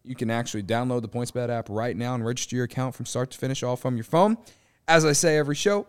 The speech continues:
if Luke can do it, everyone can do it. Everyone in the chat, literally all of you, you can all do it if you have not already. Signing up with the fastest sportsbook is now easier than ever, so you can start living your bet life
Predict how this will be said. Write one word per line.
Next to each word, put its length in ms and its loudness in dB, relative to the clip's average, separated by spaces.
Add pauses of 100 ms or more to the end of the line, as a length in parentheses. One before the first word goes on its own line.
if 180 0
Luke 300 2
can 180 0
do 160 4
it, 140 2 (640)
everyone 760 6 (180)
can 160 6
do 200 8
it. 80 6
Everyone 360 4
in 80 -2
the 60 -2
chat, 520 2 (160)
literally 580 8 (100)
all 240 8
of 100 6
you, 260 4
you 120 -10
can 140 0
all 160 4
do 180 4
it 280 2
if 220 -4
you 140 0
have 280 -2
not 380 -4
already. 480 -2
Signing 380 -2
up 100 0 (340)
with 320 -2 (100)
the 100 -10
fastest 500 -4
sportsbook 400 -8
is 80 -10
now 220 -6
easier 320 0
than 140 -6
ever, 260 -6
so 140 -8
you 60 -6
can 100 -10
start 260 -4
living 300 -4
your 100 -6
bet 260 -4
life 300 -2